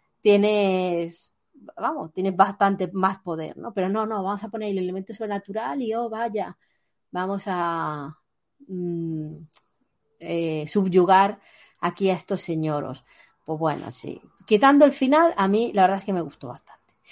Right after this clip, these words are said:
Pero sobre todo porque <laughs> da muy mal rollo, es así, eso, eso, vas allí, o sea, ve-, ves cómo llegan allí y, y no, pues este es el predicador no sé quién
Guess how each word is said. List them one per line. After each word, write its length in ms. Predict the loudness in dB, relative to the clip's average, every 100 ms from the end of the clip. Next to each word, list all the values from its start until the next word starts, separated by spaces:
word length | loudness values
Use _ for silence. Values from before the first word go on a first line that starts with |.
| -20 -14 6
Pero 180 | 6
sobre 180 | 10 8
todo 140 | 8 6
porque 200 | 6 4
<laughs> 0 |
da 140 | 6
muy 280 | 4 2 -6 4
mal 120 | 4 4
rollo, 200 | 0 -4 -2
es 160 | 0
así, 400 | -2 0 -2 -2 -8 -20 -6
eso, 220 | 2 4 4
eso, 160 | 4
vas 240 | 6 6 6
allí, 460 | 4 4 -2 -4 -8 -20 _ -4
o 120 | 2
sea, 140 | 2
ve-, 280 | 2 -2 -4 -2
ves 280 | 2 2 2
cómo 280 | 2 4 4
llegan 280 | 4 2 0
allí 360 | -2 -2 -4 -4
y, 220 | -4 -6
y 240 | -4 -2 0
no, 360 | 0 0 -2
pues 160 | -2 -4
este 180 | -4 -6
es 120 | -4
el 140 | -4 -2
predicador 680 | -2 -2 -2 0 2 2 0
no 120 | -2
sé 200 | -4 -6
quién 380 | -2 0 0